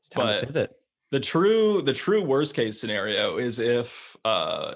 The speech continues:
Speaker 2: Joe steps down and Kamala becomes president, not because of any sort of political ramifications necessarily, but just
Speaker 1: Of course.
Speaker 2: because there's absolutely no way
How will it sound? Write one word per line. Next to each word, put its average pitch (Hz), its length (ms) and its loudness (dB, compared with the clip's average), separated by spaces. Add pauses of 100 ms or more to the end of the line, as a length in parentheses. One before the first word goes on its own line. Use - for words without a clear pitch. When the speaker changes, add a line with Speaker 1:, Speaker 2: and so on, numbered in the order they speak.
Speaker 2:
Joe 117 920 0
steps - 420 -2
down 110 460 -2
and 107 380 -6
Kamala 117 440 0
becomes 131 380 -2
president, 139 520 0
not 147 280 0
because 143 340 0
of 117 120 -4
any 117 120 -4
sort 110 280 -6
of 98 280 -16
political 120 360 -6
ramifications 127 720 -4
necessarily, 135 720 -4
but 135 160 -12
just 123 200 -6
Speaker 1:
Of 110 60 2
course. 95 100 -2
Speaker 2:
because 110 380 -8
there's 123 200 -6
absolutely 113 520 -4
no 104 220 -6
way 85 400 -10